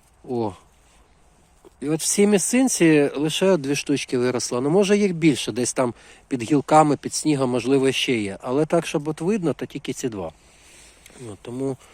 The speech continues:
сніг дуже гарний, але він теж певним чином, скажімо, ну, маскує гриби іноді.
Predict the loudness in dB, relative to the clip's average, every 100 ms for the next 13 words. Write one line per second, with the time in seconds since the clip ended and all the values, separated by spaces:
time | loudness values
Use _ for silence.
0 | -20 _ _ _ _ _ -14 -6 -2 -2
1 | 0 0 2 4 4 4 2 2 4 2
2 | 0 -2 -4 -4 -4 -2 -4 -2 -2 -2
3 | -6 -4 -2 -2 -4 -10 -20 _ _ _
4 | _ _ -10 -8 -8 -10 _ _ _ _
5 | _ _ -2 0 2 2 2 2 -2 -4
6 | -4 -6 -8 -12 -14